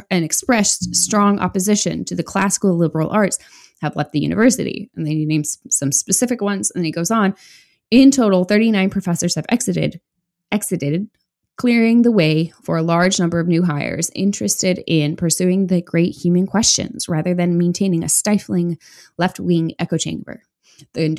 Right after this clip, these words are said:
college's new cohort of scholars boasts P H Ds from institutions such as Harvard, Stanford, Princeton, and Northwestern. More importantly,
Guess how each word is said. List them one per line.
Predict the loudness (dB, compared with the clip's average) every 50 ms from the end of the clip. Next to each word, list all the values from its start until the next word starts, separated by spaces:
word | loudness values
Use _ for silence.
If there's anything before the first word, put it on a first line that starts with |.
| -6
college's | -2 0 2 2 2 2 0 0 2
new | 4 4 4
cohort | 2 0 -4 -4 -2 -2 -4 -6 -6 -6
of | -8 -8
scholars | -6 -6 -6 -6 -4 -4 -4 -6
boasts | -6 -6 -8 -8 -8 -10
P | -6 -6 -4 -4
H | -4 -6 -8
Ds | -6 -6 -6 -6 -4 -4
from | -4 -4
institutions | -4 -6 -6 -6 -8 -6 -6 -6 -4 -4 -6 -6
such | -6 -10 -10 -6
as | -6 -6
Harvard, | -2 0 0 0 0 0 -2 -4 -4 -6 _
Stanford, | -4 -2 0 0 0 0 0 -2 -4 -4 -2
Princeton, | -2 -2 -2 -2 -4 -4 -4
and | -4 -2 0
Northwestern. | 0 -2 -2 -2 -2 -2 -2 -2 -4 -4 -6 -10 -12 _ _ _ _ _ _ _ _ _ _ _ -6
More | -2 2 4 4 4
importantly, | 4 4 2 0 -2 0 0 0 0 0 -2